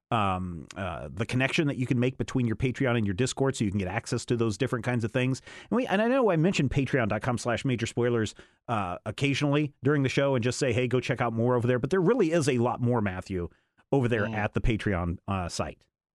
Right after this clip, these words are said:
Speaker 2: Absolutely. You get access to exclusive content. Of course, if you're a fan of this show right here,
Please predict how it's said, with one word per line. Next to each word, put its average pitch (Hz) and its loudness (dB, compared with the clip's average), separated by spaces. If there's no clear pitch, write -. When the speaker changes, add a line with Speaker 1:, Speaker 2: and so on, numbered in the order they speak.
Speaker 2:
Absolutely. 135 -4
You 151 -10
get 170 -6
access 151 -2
to 131 -6
exclusive 110 -8
content. 104 -4
Of - -20
course, 113 2
if 110 -8
you're 131 6
a 110 4
fan 160 4
of 107 -2
this 127 0
show - 2
right 120 2
here, 143 0